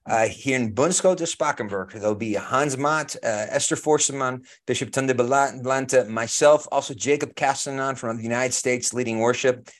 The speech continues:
You know, it's gonna be amazing. And the reason it's gonna be amazing, I don't wanna hype this up because that's not what it's about.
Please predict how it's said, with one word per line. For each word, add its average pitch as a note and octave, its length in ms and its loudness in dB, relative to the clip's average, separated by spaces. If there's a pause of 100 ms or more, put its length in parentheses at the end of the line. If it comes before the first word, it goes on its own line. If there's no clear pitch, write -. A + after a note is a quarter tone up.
(320)
You B2+ 60 -2
know, D3 120 2
it's - 160 -4
gonna F3+ 180 2
be E3 140 4
amazing. C#3+ 760 0 (220)
And C3 240 -2
the C#3 80 6
reason E3+ 240 6
it's F3+ 120 4
gonna D3+ 160 0
be C3+ 100 -2
amazing, C#3+ 580 0
I A2+ 100 -6
don't B2 140 -2
wanna A#2 300 0
hype C#3+ 380 -2
this B2 220 0
up B2 240 4
because G#2+ 220 -14
that's A2 180 -2
not A#2+ 140 -2
what B2 100 4
it's G#2+ 140 -4
about. A2 280 0